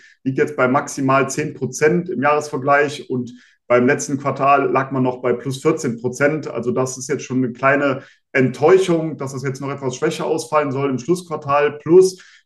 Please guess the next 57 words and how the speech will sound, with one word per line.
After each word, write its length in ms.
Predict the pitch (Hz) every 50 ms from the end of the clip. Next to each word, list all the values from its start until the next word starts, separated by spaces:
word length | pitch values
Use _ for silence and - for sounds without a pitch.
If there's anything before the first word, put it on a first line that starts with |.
| _ _
äh, 160 | 135 135 135 127
der 280 | 135 135 131 127 -
Co-Konzernchef, 1300 | - - 160 175 190 185 190 - - 151 147 147 143 - - 147 147 147 - - 151 147 139 - -
äh, 120 | 131 120 117
Brad 340 | 110 131 143 143 - - -
Taylor, 380 | - 147 165 175 156 147 120
der 100 | 143 139
räumt 380 | 143 - 143 147 151 151 - -
Ende 240 | 139 147 151 151 135
Januar 420 | 135 143 151 160 151 143 139 131
seinen 240 | 117 139 135 127 131
Posten 360 | - 165 165 - - - 135
und 80 | 120 113
das 180 | 139 131 -
kam 180 | - 143 139 135
auch 240 | - 151 147 147 147
überhaupt 280 | 131 127 135 131 -
nicht 180 | 135 131 - -
gut 160 | 160 143 127
an. 160 | 131 131 123
Dementsprechend 580 | 139 139 135 139 - - - 147 139 139 135 131
ist 140 | 131 - -
die 80 | -
Aktie 300 | - 156 - - - 135
gestern 420 | 139 139 - - 139 127 127 123 - - - - _ _
nachbörslich 680 | - 123 143 151 - - 147 151 147 147 - 151 139 131
unter 220 | 127 131 131 135 120
Druck 200 | 139 175 185 185
gekommen. 520 | 190 185 - 180 170 170 170 165 - - - - _ _ _
Wenn 100 | 120 135
wir 100 | 139 135
uns 200 | 143 139 - -
die 100 | 139 -
Aktie 320 | - - - - - 156
mal 380 | 143 139 139 139 139 135 127 -
im 300 | 127 127 127 131 127 -
Chart 280 | - - 156 190 196 -
angucken, 680 | - - 113 - - 131 123 - 143 156 170 175 - -
dann 200 | - 131 131 123
sieht 180 | 135 160 -
man 140 | - 143 139
eben, 200 | 170 147 131 131
dass 200 | 123 139 131 - -
sie 100 | 139 123
sich 240 | 131 143 131 -
seit 240 | - 135 131 - -
Ende 160 | 151 151 156
letzten 280 | 147 147 147 - - 135
Jahres 420 | 135 139 147 139 139 131 - -
mehr 260 | 120 123 135 147 147 147
oder 160 | 143 131 117
weniger 340 | 127 139 143 139 135 127 120
halbiert 440 | 123 123 - 123 143 170 170 -
hat. 280 | 147 139 135 - - -
Also 200 | 120 113 107 120
auch 180 | 123 127 127 135
natürlich 480 | 131 - - - 127 127 117 - -